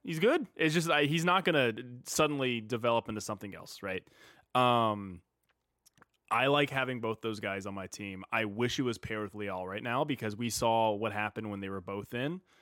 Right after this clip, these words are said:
Not a whole hell of a lot. Um, and if, if they can't get their chances in behind or Hani can't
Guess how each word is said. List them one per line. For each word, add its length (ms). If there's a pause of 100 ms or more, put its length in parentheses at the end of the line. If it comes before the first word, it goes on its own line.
(220)
Not 280
a 80
whole 320
hell 240
of 80
a 40
lot. 280 (500)
Um, 640
and 180
if, 320
if 380 (200)
they 420
can't 540 (540)
get 200
their 120
chances 440 (260)
in 200
behind 580
or 160
Hani 320
can't 260